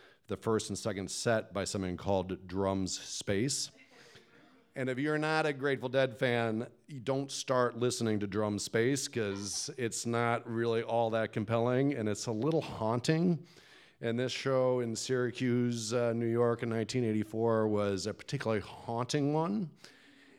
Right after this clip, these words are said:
And, uh, so I got off my chair and was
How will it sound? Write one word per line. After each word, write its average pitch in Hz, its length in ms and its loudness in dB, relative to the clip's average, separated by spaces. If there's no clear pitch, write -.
And, 127 500 0
uh, 127 140 0
so 135 360 2
I 131 120 4
got 113 180 -2
off 120 200 -2
my 151 120 -4
chair 143 640 2
and 120 540 -2
was 113 340 -2